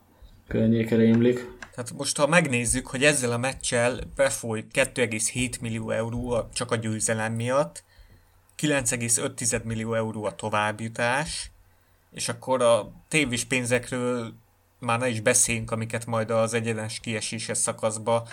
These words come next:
Speaker 2: fogunk kapni. Tehát konkrétan
Speaker 1: Meg még két meccset biztosan játszunk,
Speaker 2: konkrétan
Speaker 1: igen.
Speaker 2: egy este alatt a nyáron kipengedett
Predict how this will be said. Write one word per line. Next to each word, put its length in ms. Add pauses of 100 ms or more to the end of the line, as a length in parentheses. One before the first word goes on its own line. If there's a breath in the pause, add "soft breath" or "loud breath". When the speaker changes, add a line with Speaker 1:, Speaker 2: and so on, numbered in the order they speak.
(340 loud breath)
Speaker 2:
fogunk 440
kapni. 600 (320)
Tehát 300
konkrétan 680
Speaker 1:
Meg 200
még 120
két 260
meccset 280
biztosan 460
játszunk, 500
Speaker 2:
konkrétan 420
Speaker 1:
igen. 140
Speaker 2:
egy 100
este 360
alatt 460 (920 soft breath)
a 320
nyáron 400
kipengedett 1400